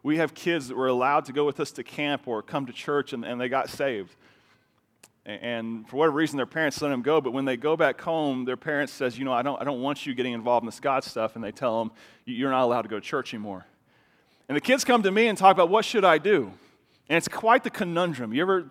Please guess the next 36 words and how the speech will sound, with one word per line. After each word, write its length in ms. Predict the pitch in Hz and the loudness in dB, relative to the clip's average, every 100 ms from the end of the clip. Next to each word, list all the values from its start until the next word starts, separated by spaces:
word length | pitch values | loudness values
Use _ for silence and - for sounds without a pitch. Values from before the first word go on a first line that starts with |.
| - | -6
think 160 | 185 202 | -4 0
about 260 | 185 185 | 2 2
that 140 | 185 147 | 2 0
situation? 480 | 185 - 170 - | -4 -2 -2 -2
Like, 100 | 170 | -4
what 160 | 180 214 | 0 0
do 60 | 220 | 0
you 80 | |
do 100 | 196 | -2
in 60 | 208 | -2
that 100 | 160 | -2
situation? 580 | - - 151 156 170 135 | -4 -4 0 2 0 -2
I 20 | |
mean, 80 | 135 | -4
the 60 | |
parents 280 | 139 180 170 | -4 -4 -2
saying, 120 | 175 151 | -4 0
"You 40 | |
know, 120 | 156 | 0
you're 160 | 143 180 | 0 4
not 180 | 180 160 | 6 6
allowed 360 | 160 160 175 | 6 6 4
to 100 | - | 0
go 320 | 127 156 156 147 | -8 0 2 2
to 100 | 127 | -2
church. 320 | - 143 - | -4 -4 -2
You're 100 | 175 | 4
not 60 | |
allowed 200 | 165 160 | 8 8
to 40 | 151 | 6
be 60 | |
a 60 | 143 | 0
part 260 | - 165 139 | 2 2 2
of 0 | |
this 80 | |
'cause 160 | - | -2